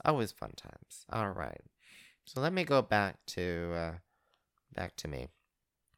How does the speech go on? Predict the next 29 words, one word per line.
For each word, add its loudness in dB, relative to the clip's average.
I 10
know, 10
can't 4
wait. 4
You -2
can't 0
wait 4
for 0
Tiffany 0
T 0
V, 6
right, 6
Jess? 4
<laughs> 4
It's 2
gonna 8
be 12
fun. 12
I, 8
so 10
far, 10
the 6
videos, 6
oh -2
my -4
gosh, -6
it's -6
just -10
like, -6